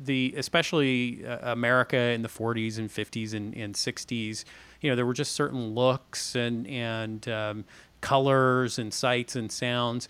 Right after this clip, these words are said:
But it's been interesting to me, um, in the gallery that a good number of the people that we've sold your work to have come from other parts of the world. We've sold to people in England and in Europe.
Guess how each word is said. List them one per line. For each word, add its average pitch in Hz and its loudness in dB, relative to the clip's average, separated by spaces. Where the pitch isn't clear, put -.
But 160 -4
it's 170 0
been 226 8
interesting 196 6
to 135 0
me, 139 2
um, 127 -2
in 127 -2
the 120 -2
gallery 127 2
that 117 0
a 139 0
good 147 2
number 135 4
of 113 -4
the 117 -4
people 113 -6
that 110 -4
we've 117 -4
sold 113 -2
your 110 0
work 110 -4
to 113 -2
have 127 -4
come 156 2
from 147 2
other 127 4
parts 120 0
of 127 0
the 110 -2
world. 107 0
We've 107 -6
sold 104 -4
to 101 -10
people 113 -6
in 104 -6
England 113 -2
and 101 -6
in 101 -8
Europe. 117 -2